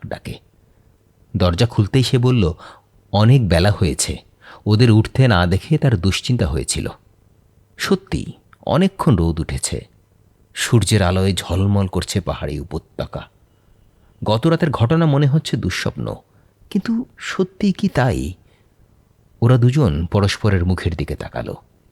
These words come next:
চৌকিদার ওদের মুখের হতভম্ব ভাব লক্ষ্য করে ব্যাপার কি জানতে চাইল। তৌফিকই খুলে বলল সব কথা। চৌকিদারের তো দু চোখ কপালে ওঠার জোগাড়। সে বলল, তার বাপ ঠাকুরদার মুখে এমন একটা ঘটনা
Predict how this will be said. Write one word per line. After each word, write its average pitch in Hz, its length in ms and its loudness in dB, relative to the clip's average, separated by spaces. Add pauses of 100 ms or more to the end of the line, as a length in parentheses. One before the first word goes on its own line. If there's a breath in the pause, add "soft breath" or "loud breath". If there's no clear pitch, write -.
(220)
চৌকিদার 120 460 4
ওদের 104 240 2
মুখের 95 340 2
হতভম্ব 90 600 0
ভাব 82 200 -2
লক্ষ্য 78 340 -2
করে 98 260 0 (320 loud breath)
ব্যাপার 78 400 0
কি 110 120 -2
জানতে 80 300 -4
চাইল। 67 320 -6 (500)
তৌফিকই 104 400 2
খুলে 123 240 2
বলল 85 220 2
সব - 260 -2
কথা। - 340 -10 (1080)
চৌকিদারের 165 500 0
তো 165 140 0
দু 110 140 4
চোখ 135 240 0 (140)
কপালে 92 340 0
ওঠার 78 280 -2
জোগাড়। - 320 -6 (360)
সে - 160 0
বলল, 95 340 2 (400 loud breath)
তার 101 200 4
বাপ 80 320 2
ঠাকুরদার 113 440 2
মুখে 95 280 2
এমন 95 220 2
একটা 98 200 -2
ঘটনা 90 640 -2